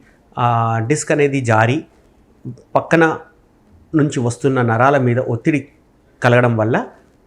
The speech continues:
ఆ నొప్పి అనేది సాధారణంగా పేషెంట్, ఆ, సిమ్టమ్ లాగా కంప్లైంట్ చేస్తూ ఉంటాడు. ఇది సాధారణంగా మెడలో మొదలయ్యి చేతుల్లోకి కూడా రావడం రేడియేటింగ్ పెయిన్ అంటాము. ఇది సర్వికల్ రాడిక్యులోపతి లాగా చెప్తాము.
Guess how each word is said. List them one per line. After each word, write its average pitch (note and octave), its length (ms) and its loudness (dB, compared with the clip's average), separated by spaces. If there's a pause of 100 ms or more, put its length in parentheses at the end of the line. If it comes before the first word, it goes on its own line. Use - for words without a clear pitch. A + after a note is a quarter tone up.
(240)
ఆ A#2 440 2
నొప్పి C3+ 380 2
అనేది C#3 340 2
సాధారణంగా C3 840 -2 (100)
పేషెంట్, C3+ 360 -2 (640)
ఆ, A#2+ 240 0
సిమ్టమ్ B2 440 -2
లాగా B2 180 -2
కంప్లైంట్ A#2+ 420 -4
చేస్తూ G#2+ 280 -4
ఉంటాడు. F#2+ 380 -8 (360)
ఇది D3+ 180 -2
సాధారణంగా D3+ 460 0
మెడలో D3+ 500 2 (340)
మొదలయ్యి C3+ 500 -4 (340)
చేతుల్లోకి C#3+ 440 2
కూడా C3+ 160 0
రావడం B2 360 2 (140)
రేడియేటింగ్ C3 560 -2
పెయిన్ A#2 160 0
అంటాము. A2 400 -4 (240)
ఇది E3 320 -4 (180)
సర్వికల్ B2 360 -2
రాడిక్యులోపతి A#2+ 560 0
లాగా A2+ 240 -4
చెప్తాము. - 500 -14